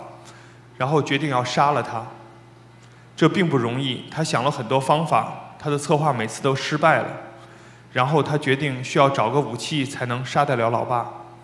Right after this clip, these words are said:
但是没法拿到武器，他最后决定去参军，就能拿到一把枪，并且学会如何使用它。在陆军经过几个月辛苦的训练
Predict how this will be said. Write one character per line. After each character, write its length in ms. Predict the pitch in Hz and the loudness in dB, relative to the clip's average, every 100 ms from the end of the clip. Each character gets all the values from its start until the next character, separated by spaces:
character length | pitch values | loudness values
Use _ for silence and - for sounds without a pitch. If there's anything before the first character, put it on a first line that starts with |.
| - - - - - - - - - - | -20 -20 -20 -20 -20 -20 -20 -20 -12 0
但 140 | 156 | 2
是 100 | 160 | 2
没 140 | 139 160 | 0 2
法 160 | 147 | 2
拿 140 | 120 139 | 0 0
到 100 | 131 | 0
武 140 | 117 | -2
器， 400 | - 151 127 - | -6 -4 -4 -4
他 180 | 120 147 | -4 -4
最 120 | 156 | 0
后 120 | 143 | 0
决 140 | 131 135 | 0 -2
定 120 | 143 | -4
去 120 | 135 | -6
参 300 | 143 - 147 | -6 -2 -2
军， 400 | 151 160 160 - - - - - - | 2 0 0 -6 -14 -20 -20 -20 -6
就 80 | 165 | -2
能 120 | 143 | 2
拿 120 | 139 143 | 4 6
到 100 | 151 | 4
一 60 | |
把 160 | 139 117 | 4 0
枪， 420 | - - 156 165 170 - - | 0 4 4 4 -4 -8 -6
并 100 | 156 | -4
且 220 | 135 120 | -2 -2
学 220 | 117 139 | 0 2
会 180 | 143 151 | 4 4
如 140 | 123 | 2
何 140 | 139 165 | 2 0
使 300 | 160 - 117 | 0 -2 -2
用 200 | 143 139 | -2 -2
它。 220 | 120 117 120 - - - - - - - - - | -4 -6 -8 -18 -20 -20 -20 -20 -20 -20 -12 4
在 160 | 165 | 4
陆 200 | 156 175 | 6 4
军 260 | 156 170 170 | 4 2 0
经 140 | 170 | 0
过 140 | 165 147 | 4 4
几 160 | 143 | 2
个 80 | 113 | 0
月 140 | 147 139 | 2 2
辛 280 | - 175 | 0 -2
苦 160 | 175 123 | 0 0
的 100 | 120 | 0
训 220 | - 139 | 0 0
练 300 | 139 120 123 | 2 0 -2